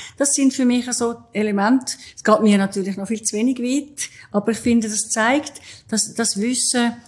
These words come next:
das muss überall bei den Fachleuten, aber auch bei den politischen Entscheidungsträgern ankommen, damit sie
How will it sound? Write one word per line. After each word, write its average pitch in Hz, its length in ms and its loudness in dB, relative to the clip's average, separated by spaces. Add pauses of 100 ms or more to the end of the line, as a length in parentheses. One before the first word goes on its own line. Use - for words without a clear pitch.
das 214 180 -2
muss 254 720 4 (640)
überall 220 640 2 (220)
bei 214 180 -4
den 202 100 -2
Fachleuten, 247 640 0
aber 202 320 0
auch 196 60 -2
bei 208 80 -2
den 196 260 0 (280)
politischen 202 440 0
Entscheidungsträgern 196 840 -4
ankommen, 190 640 0 (880)
damit 220 320 4
sie 214 440 -2